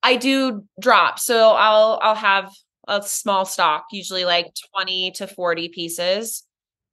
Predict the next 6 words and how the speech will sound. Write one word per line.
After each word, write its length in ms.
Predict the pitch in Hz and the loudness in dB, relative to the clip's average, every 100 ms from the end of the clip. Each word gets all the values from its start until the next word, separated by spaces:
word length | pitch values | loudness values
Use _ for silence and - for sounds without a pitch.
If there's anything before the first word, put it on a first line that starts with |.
| 196 | -10
and 100 | 190 | -4
I'll 160 | 185 | -4
release 400 | 185 180 180 180 | -4 -6 -6 -6
'em. 480 | 185 185 190 196 208 _ - | -4 -4 -6 -10 -16 _ -8
Um, 560 | 185 175 165 170 175 _ _ _ _ _ _ _ | -4 -2 -4 -8 -14 _ _ _ _ _ _ _
and 300 | 208 208 190 | -2 0 -2